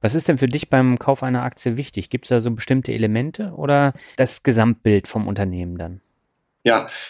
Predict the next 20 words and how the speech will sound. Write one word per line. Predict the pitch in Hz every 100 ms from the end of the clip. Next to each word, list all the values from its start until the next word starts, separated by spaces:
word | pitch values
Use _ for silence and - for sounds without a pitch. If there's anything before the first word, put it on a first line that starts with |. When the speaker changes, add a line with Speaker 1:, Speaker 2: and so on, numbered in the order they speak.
| -
Speaker 2:
das | 135 135 - -
Allerwichtigste, | 127 156 156 139 147 143 139 - 139 120
und | 113
das | - -
ist | 113
die, | 120 110 101
eine | 107
blanke | 104 117 135 165 -
Kopie | - 147 139 147
von | - 113 117
dem | 117 110 110
Altmeister | - 131 135 113 110 -
Buffett, | - 120 - 135 120 - -
ist | - 135
halt | 117 110
tatsächlich | 123 - 139 123
kein | - 113
Geld | - -
zu | -
verlieren. | - - 151